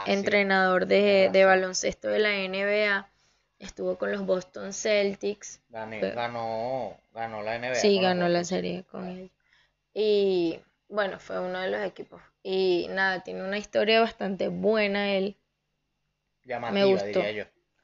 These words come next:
Speaker 2: Sí.
Speaker 1: historia llamativa. Porque él ha sido exitoso, es un de-, un, un entrenador exitoso. Y aparte de un entrenador exitoso, es un, un entrenador de carácter, al estilo Phil Jackson. Eh,
Speaker 2: Sí, porque a mí me gustan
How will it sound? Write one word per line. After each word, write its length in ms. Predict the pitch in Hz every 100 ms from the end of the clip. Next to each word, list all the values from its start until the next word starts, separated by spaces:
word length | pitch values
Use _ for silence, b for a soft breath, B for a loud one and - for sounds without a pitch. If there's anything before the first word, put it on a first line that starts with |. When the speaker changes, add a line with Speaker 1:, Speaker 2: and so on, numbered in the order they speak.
| _ _ _ _
Speaker 2:
Sí. 120 | 113
Speaker 1:
historia 200 | 101 131
llamativa. 440 | 127 113 98 98 - _ _ _ _ -
Porque 220 | 131 117
él 40 | 123
ha 60 |
sido 160 | 139 147
exitoso, 540 | 143 139 131 117 -
es 80 | 139
un 220 | 120 117
de-, 220 | 120 123 -
un, 520 | 120 117 107 113 117 -
un 120 | 113 113
entrenador 480 | 117 131 127 110 110
exitoso. 520 | - 131 110 - _ _ _ _ _ _ _ _ _ _ _ _ _ _ _
Y 100 | 123
aparte 340 | 120 123 143
de 60 | 151
un 80 | 151
entrenador 520 | 151 156 139 123 123
exitoso, 480 | 131 147 131 123 135
es 60 |
un, 180 | 131 127 131
un 160 | 131
entrenador 560 | 127 139 135 117 110 -
de 280 | 117 120 117
carácter, 480 | 110 110 113 - 104
al 120 | 104
estilo 280 | 104 110 107
Phil 300 | 104 113 107
Jackson. 640 | 117 131 131 - 131 127 131 B B B B B -
Eh, 560 | 110 107 101 101 95 92
Speaker 2:
Sí, 160 | 285
porque 420 | - 262 247 254 -
a 100 | 262
mí 160 | 269
me 140 | 277 330
gustan 520 | 349 349 - 370